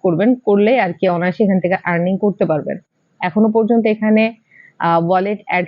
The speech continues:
করার কোনো অপশন দেয়নি। ওয়ালেট অ্যাড করার অপশন যখনই দিবে, তখন আমি নতুন একটা ভিডিও আপলোড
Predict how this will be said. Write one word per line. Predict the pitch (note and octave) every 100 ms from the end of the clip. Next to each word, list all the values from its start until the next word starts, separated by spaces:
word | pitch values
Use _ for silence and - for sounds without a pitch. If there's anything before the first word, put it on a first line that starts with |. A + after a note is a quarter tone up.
| -
করার | G3 G3
কোনো | G#3
অপশন | G3+ F3+ D#3+ A3+ A3
দেয়নি। | G#3 F3+ F#3+ G#3+
ওয়ালেট | F#3 F#3 A3
অ্যাড | G#3+ F3+ -
করার | G3 G3
অপশন | F3 - G#3
যখনই | G3 F#3+ A3
দিবে, | G#3 G3+ A#3+
তখন | G3 G3
আমি | F#3+ E3+ F3 F#3+
নতুন | F3 E3 F3
একটা | E3+ -
ভিডিও | F3 D3+ F3 G#3+
আপলোড | - D#3+ - F#3